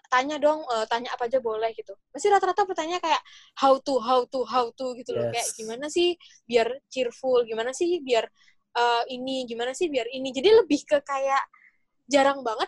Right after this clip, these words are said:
Speaker 1: aku ditanya, "Sekarang Feti lagi deket sama siapa?" Ngerti nggak?
Speaker 2: Iya.
Speaker 1: Tentang love story itu aku jarang banget. Jadi bukan sebuah konsultan cinta yang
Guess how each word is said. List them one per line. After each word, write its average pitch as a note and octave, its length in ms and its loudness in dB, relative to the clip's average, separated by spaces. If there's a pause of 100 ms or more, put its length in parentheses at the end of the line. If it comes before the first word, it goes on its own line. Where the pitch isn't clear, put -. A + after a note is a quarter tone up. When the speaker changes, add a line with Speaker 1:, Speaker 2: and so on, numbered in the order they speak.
Speaker 1:
aku F4 240 0
ditanya, A#3+ 560 -6
"Sekarang E4+ 400 -6
Feti F#4+ 320 0
lagi D4 160 -4
deket A3+ 240 -16
sama A#3 240 -12
siapa?" C#4+ 400 -2 (320)
Ngerti F4+ 200 2 (120)
nggak? G#3+ 120 0 (440)
Speaker 2:
Iya. D3 160 6
Speaker 1:
Tentang C3+ 400 2
love E4 240 0
story D#4+ 480 2
itu B4 80 0
aku B4+ 160 2
jarang B3+ 320 -2
banget. B3 240 -8
Jadi G#4 240 -2
bukan B3+ 260 -6 (140)
sebuah - 400 -8
konsultan B3 560 -6 (160)
cinta B3+ 480 -6
yang B3 240 -2